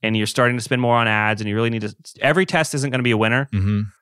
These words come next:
Speaker 1: but every test that you do gets you closer to a winner,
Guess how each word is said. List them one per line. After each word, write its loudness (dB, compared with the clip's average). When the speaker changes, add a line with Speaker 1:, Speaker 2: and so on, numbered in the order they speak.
Speaker 1:
but 0
every 0
test -2
that -6
you -4
do 0
gets -6
you -8
closer -2
to -2
a 2
winner, -2